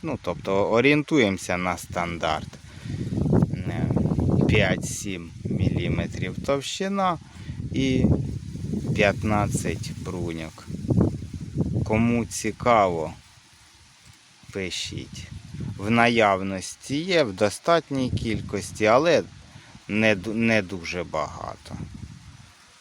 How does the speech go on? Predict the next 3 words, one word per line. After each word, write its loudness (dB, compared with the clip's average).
Тобто -10
монастирського, -2
може, -4